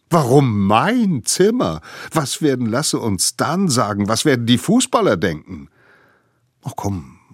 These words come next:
Hanno, findest du's so schlimm?", fragt Mams und nimmt mich in den Arm. "Tims Zimmer ist wirklich groß genug für zwei. Wir machen dir ein schönes Bett zurecht." Ich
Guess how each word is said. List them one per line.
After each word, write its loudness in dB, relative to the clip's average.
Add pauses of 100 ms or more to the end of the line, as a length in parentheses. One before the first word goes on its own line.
(180)
Hanno, -14 (420)
findest 2
du's 2
so 4
schlimm?", 0
fragt -8
Mams -6
und -18
nimmt -14
mich -12
in -10
den -16
Arm. -16 (800)
"Tims 2
Zimmer 2
ist -4
wirklich -6
groß -8
genug -12
für -12
zwei. -10 (600)
Wir -10
machen -6
dir -6
ein -8
schönes -2
Bett -4
zurecht." -10 (760)
Ich -14